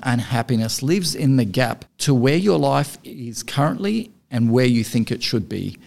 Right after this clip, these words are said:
So if you are not happy with where you are right now, then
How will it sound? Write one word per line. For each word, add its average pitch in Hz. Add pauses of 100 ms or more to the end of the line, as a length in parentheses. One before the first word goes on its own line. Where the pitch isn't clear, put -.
(260)
So -
if 131
you 196
are 233
not 196
happy 151
with 117
where 127
you 135
are 120
right 110
now, 127 (800)
then 131